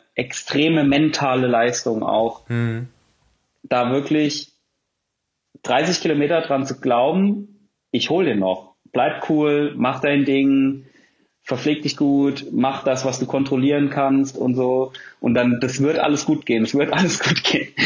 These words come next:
Speaker 1: Ähm, äh, und ja, dann geht's am Ende halt irgendwie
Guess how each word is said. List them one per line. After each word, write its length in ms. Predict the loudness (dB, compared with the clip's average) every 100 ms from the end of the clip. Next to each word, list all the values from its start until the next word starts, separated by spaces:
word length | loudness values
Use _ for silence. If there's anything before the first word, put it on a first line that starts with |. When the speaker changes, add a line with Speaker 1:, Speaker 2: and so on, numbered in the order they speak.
| 0 -2 -4
Speaker 1:
Ähm, 580 | 0 2 4 4 2 0 -4
äh, 180 | -6 -4 -6 -10 -8
und 260 | -2 0 0 0
ja, 240 | 0 2
dann 160 | 2 0
geht's 160 | 0
am 120 | 2
Ende 220 | 2 2 2
halt 220 | 2 2
irgendwie 500 | 2 2 2 0